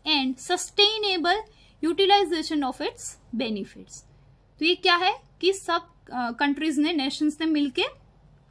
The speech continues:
डिसाइड किया कि बायोडायवर्सिटी को कंजर्व करना जरूरी है और उसका सस्टेनेबल यूटिलाइजेशन हो, यानी ओवर यूज ना हो,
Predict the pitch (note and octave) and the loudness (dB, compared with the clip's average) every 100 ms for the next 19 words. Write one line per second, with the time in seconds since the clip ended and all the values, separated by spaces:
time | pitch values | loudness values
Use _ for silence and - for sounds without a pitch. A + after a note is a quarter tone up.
0 | _ _ - C4 D#4+ F#4+ G4 G4 D#4 E4 | _ _ -6 0 4 6 6 4 -4 -2
1 | A#4 - E4 C#4 C#4+ D#4 D#4 D#4+ D#4+ C#4 | -2 -2 2 4 2 0 -4 -4 -6 -6
2 | D#4 E4 C4+ C4 D4 C#4 D4 D4+ C4 C4+ | -6 -4 -2 0 -2 -2 -2 -2 -2 -4
3 | B3+ D4 C#4+ G4 - - - - - F4 | -2 -2 -2 -4 -8 -18 -20 -18 -2 -2
4 | D#4+ - - C5 - - F4+ - - A4+ | -2 -2 -2 -2 -6 -6 -4 -4 0 0
5 | A#4+ A4 A4 F#4+ F#4 F#4 E4+ C4 D4 D4+ | 2 0 4 4 4 2 2 -2 -4 0
6 | C4+ A#3 G3+ C4 C#4 - D4 E4+ F4 C#4+ | 0 -2 -2 -4 -4 -4 -2 -2 0 2
7 | D4+ B3+ B3 C4 C4 A3 | 0 2 2 4 2 0